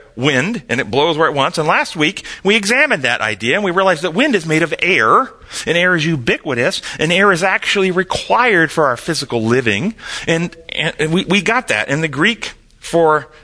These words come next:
spirit is pneuma, and it also means not just wind, it also means, same word for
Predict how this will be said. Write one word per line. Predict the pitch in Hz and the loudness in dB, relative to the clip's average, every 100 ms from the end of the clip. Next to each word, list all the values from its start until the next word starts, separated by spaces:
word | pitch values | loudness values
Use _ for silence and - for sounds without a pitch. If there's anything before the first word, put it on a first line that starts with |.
| - _ | -20 _
spirit | - - 135 151 | -4 0 0 0
is | 143 | -4
pneuma, | - 196 131 127 226 - - - - | -2 0 2 2 -2 -8 -20 -20 -4
and | 143 139 | 0 2
it | |
also | 165 180 170 | 2 -2 -6
means | 147 135 - - | -4 -4 -8 -4
not | 127 | -2
just | 123 110 | -2 -4
wind, | 135 233 147 | 0 0 2
it | 113 | 0
also | 165 156 | -2 -4
means, | 120 107 165 | -2 -2 -2
same | 131 123 | -2 0
word | 127 131 | 2 0
for | - 120 117 | 2 2 2